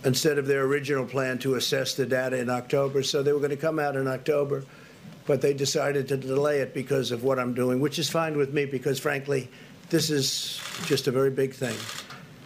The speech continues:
a very big thing. What I'm doing here, I don't know if anyone's gonna appreciate it. These people can't even believe it.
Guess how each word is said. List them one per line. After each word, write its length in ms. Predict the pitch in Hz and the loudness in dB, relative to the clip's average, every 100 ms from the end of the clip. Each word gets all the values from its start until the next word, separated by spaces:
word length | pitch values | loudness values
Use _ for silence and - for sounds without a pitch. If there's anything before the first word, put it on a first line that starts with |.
| - - - | -20 -14 -8
a 80 | |
very 240 | 120 131 131 | 0 2 4
big 240 | 131 123 | 0 -4
thing. 280 | - 113 107 | -2 -4 -2
What 160 | 113 123 | 0 0
I'm 160 | 120 117 | 2 2
doing 240 | 127 131 | 2 2
here, 320 | 131 127 123 | 2 2 2
I 80 | 117 | 0
don't 140 | 117 | 0
know 140 | 113 107 | -2 -4
if 260 | 101 - | -6 -4
anyone's 340 | 123 117 113 113 | 2 4 2 2
gonna 200 | 117 113 | 0 0
appreciate 520 | 110 127 - 113 110 | 0 0 2 2 2
it. 180 | 117 - - - - - | -2 -6 -16 -16 -16 -2
These 180 | 151 143 | -2 2
people 300 | 151 131 117 | 2 2 2
can't 240 | 135 120 | 0 0
even 200 | 113 113 | 2 2
believe 320 | 104 113 110 | 2 2 2
it. 120 | 110 | 0